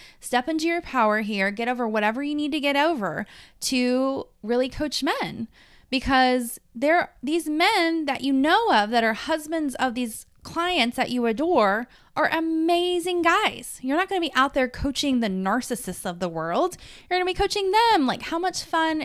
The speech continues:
is that going to be? Um, and how much fun is it gonna be for your clients to get that kind of support from their partners because they did this work? And so I kinda got over myself and had a come to Jesus talk of, "Okay, we're doing Awakened Man and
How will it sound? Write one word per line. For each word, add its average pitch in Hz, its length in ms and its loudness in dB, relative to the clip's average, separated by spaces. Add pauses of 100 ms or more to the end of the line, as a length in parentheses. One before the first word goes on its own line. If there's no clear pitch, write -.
is 240 120 -6
that 254 220 0
going 185 220 -6
to - 140 -16
be? 175 320 -10 (420)
Um, 220 300 0
and 233 100 0
how 294 320 0
much 302 240 -2
fun 262 220 0
is 240 100 -2
it 240 80 -6
gonna 226 220 -2
be 214 180 -4
for 208 420 0
your 190 160 -4
clients 330 800 -2
to 240 100 -8
get 214 160 -4
that - 140 -4
kind 220 180 -4
of 196 80 -4
support 220 500 -2
from 349 380 -2
their 285 160 2
partners 175 880 -4 (380)
because 247 320 0
they 190 140 -2
did - 180 -10
this - 220 -10
work? - 340 -8 (420)
And 262 80 -2
so 302 80 4
I 277 40 6
kinda 339 220 0
got 330 140 6
over 240 240 4
myself 339 720 2 (100)
and 226 380 2
had 233 160 0
a 233 40 -2
come 240 200 0
to 226 40 -2
Jesus 226 300 -2
talk 269 300 2
of, 202 360 4
"Okay, 262 280 0
we're 208 120 2
doing 226 180 2
Awakened 226 340 2
Man 262 520 0
and 208 520 0